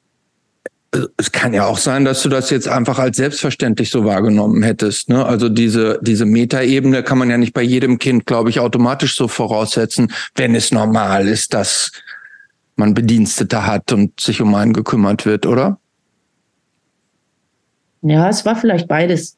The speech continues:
Speaker 2: Also war vielleicht auf der einen Seite das, was ich gesehen habe, einfach,
Speaker 1: Mhm.
Speaker 2: was so offensichtlich war. Und das andere natürlich, also, ähm, meine Eltern, ähm,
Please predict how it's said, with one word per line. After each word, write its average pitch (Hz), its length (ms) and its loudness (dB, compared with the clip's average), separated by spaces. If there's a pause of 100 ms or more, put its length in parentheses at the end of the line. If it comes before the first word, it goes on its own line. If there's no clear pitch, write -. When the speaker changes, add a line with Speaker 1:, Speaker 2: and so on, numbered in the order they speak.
Speaker 2:
Also 165 280 0
war 202 120 0
vielleicht 226 500 -2
auf 190 140 -2
der 202 140 -2
einen 214 200 2
Seite 202 320 0
das, 190 200 0
was 196 160 -2
ich 190 140 -2
gesehen 190 460 2
habe, 302 420 2 (100)
einfach, 277 320 0
Speaker 1:
Mhm. 147 200 2 (1500)
Speaker 2:
was 165 160 2
so 180 100 0
offensichtlich 190 600 0
war. 285 320 0 (1160)
Und 165 160 4
das 170 140 2
andere 202 280 0
natürlich, 202 480 2
also, 185 400 4
ähm, 175 500 2
meine 175 320 2
Eltern, 233 760 2
ähm, 202 460 2